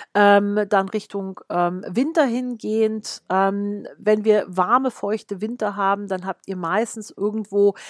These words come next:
Richtung Februar, März hin Schimmel im Heu drin. Selbst wenn ich versuche, das so gut zu lagern wie möglich, wenn ich Wochen und Monate lang irgendwas um die null Grad und neunundneunzig Prozent Luftfeuchtigkeit habe, dann zieht das Heu irgendwann Feuchtigkeit und dann kann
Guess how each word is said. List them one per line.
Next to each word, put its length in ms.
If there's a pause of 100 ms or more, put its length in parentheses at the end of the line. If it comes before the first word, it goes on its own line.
(240)
Richtung 300
Februar, 480
März 420
hin 140
Schimmel 400
im 240
Heu 240
drin. 240
Selbst 360
wenn 140
ich 100
versuche, 380
das 140
so 100
gut 200
zu 100
lagern 400
wie 100
möglich, 400 (360)
wenn 140
ich 180
Wochen 260
und 120
Monate 460
lang 320
irgendwas 340
um 140
die 100
null 220
Grad 380
und 120
neunundneunzig 580
Prozent 300
Luftfeuchtigkeit 720
habe, 160
dann 180
zieht 440
das 220
Heu 120
irgendwann 320
Feuchtigkeit 680
und 120
dann 120
kann 320